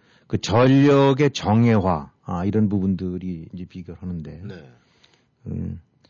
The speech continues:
Speaker 1: 우리가 이제 영화 같은데 이렇게 덜어 보게 되고 나면은, 아, 이제 전쟁과 관련된 영화들 보게 되고 나면 그 러시아라든가 뭐, 중국은 많이 그래도 깨꾸름해졌는데,
Speaker 2: 네.
Speaker 1: 러시아 연결된 거 보게 되고 나면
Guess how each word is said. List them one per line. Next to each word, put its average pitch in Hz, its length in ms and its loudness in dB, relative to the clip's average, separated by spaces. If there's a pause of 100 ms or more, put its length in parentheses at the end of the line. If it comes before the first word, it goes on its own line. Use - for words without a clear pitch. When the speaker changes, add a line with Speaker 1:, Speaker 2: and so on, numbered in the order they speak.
(140)
Speaker 1:
우리가 117 160 6
이제 165 140 6
영화 127 260 6
같은데 139 380 2
이렇게 139 260 -2
덜어 127 260 2
보게 117 280 0
되고 113 200 -2
나면은, 107 600 0 (500)
아, 95 380 0
이제 87 480 -2
전쟁과 101 680 2
관련된 92 500 0
영화들 90 320 -4
보게 87 200 -8
되고 85 140 -8
나면 110 280 -6 (640)
그 92 100 -4
러시아라든가 117 1000 2 (300)
뭐, 117 140 -4
중국은 143 480 4
많이 120 240 4
그래도 113 200 0
깨꾸름해졌는데, 98 1000 -2
Speaker 2:
네. 90 160 -18 (260)
Speaker 1:
러시아 107 460 2
연결된 120 340 2
거 113 80 2
보게 117 160 2
되고 107 120 2
나면 151 260 0